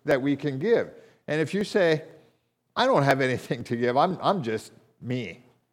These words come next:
you're deceiving yourself because you do have something to give. Yes, without God, we are nothing, but with God, we have something to give.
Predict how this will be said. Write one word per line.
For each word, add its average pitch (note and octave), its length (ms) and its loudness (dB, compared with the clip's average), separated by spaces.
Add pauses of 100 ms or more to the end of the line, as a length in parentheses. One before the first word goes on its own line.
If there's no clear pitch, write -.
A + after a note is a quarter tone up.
(300)
you're G#3 100 -2
deceiving C3+ 420 -4
yourself A2 420 -6 (300)
because C3 340 0
you B2+ 100 0
do D3 160 0
have C3+ 220 0
something G#2+ 440 -8 (300)
to A2 120 -6
give. G#2 400 0 (920)
Yes, D#3 280 0
without C3+ 400 2
God, C3+ 440 2 (240)
we C3 160 -2
are C3 80 0
nothing, E3+ 540 -2 (960)
but A2 120 -2
with C#3+ 280 2
God, G2+ 420 -2 (420)
we A2+ 140 -4
have G#2 180 -2
something A2 400 -8
to G#2 100 -10
give. F#2 400 -6